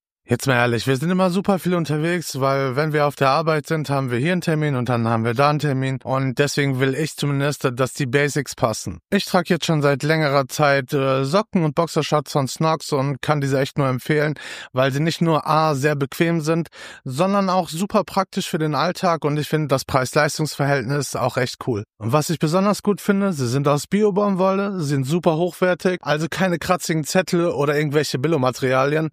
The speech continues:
Wenn ihr noch keine Sachen von Snox ausprobiert habt, solltet ihr das jetzt unbedingt tun. Und natürlich gibt's auch einen Rabatt für euch, weil ich weiß, soziale Arbeit und so. Ja, mit dem Code Sozialarbeiter zwanzig kriegt ihr einfach zwanzig Prozent. Wenn ihr diesen Code nutzt, könnt ihr uns und unsere Arbeit auf jeden Fall supporten.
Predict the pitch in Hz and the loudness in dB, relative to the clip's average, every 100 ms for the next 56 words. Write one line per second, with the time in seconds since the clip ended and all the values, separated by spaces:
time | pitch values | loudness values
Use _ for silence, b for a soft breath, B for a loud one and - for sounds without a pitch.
0 | - 143 190 175 - 185 185 165 170 170 | -2 0 0 0 0 0 0 -2 -2 0
1 | 165 156 - 175 - 160 - 147 160 160 | 0 0 0 0 2 0 -2 -4 -2 0
2 | 156 - B B B 117 131 160 156 147 | -2 -2 B B B -4 0 2 0 0
3 | 151 156 156 - 156 156 160 147 - 202 | 2 0 -2 -2 -2 0 0 -2 -2 0
4 | 202 B B B 127 151 208 190 196 202 | -2 B B B -2 2 0 2 2 2
5 | 165 160 151 175 - 170 165 165 151 123 | 2 0 2 0 2 0 2 0 0 0
6 | 127 117 - 135 135 - 113 123 120 120 | 0 0 0 2 0 -2 -4 0 0 2
7 | 156 143 139 135 - 135 131 190 123 113 | 2 2 0 -6 -4 -2 2 2 2 0
8 | 127 117 156 160 - 139 117 143 131 127 | -2 0 2 2 0 -4 0 0 2 0
9 | 135 - 135 135 175 165 - 120 123 110 | -2 -2 -2 0 -2 -2 -4 -2 0 2
10 | 127 - 135 123 - 139 - 147 104 - | 0 0 -2 -2 -4 -4 0 0 0 -6
11 | 127 127 160 160 151 156 151 147 139 175 | -4 0 2 2 2 0 2 0 2 0
12 | - - 135 - 131 123 113 143 156 151 | 0 0 0 2 2 2 0 0 0 0
13 | 127 131 123 117 135 139 139 147 139 143 | 0 0 0 2 2 0 0 0 0 0
14 | 139 143 143 107 - - | 0 0 0 0 -6 -16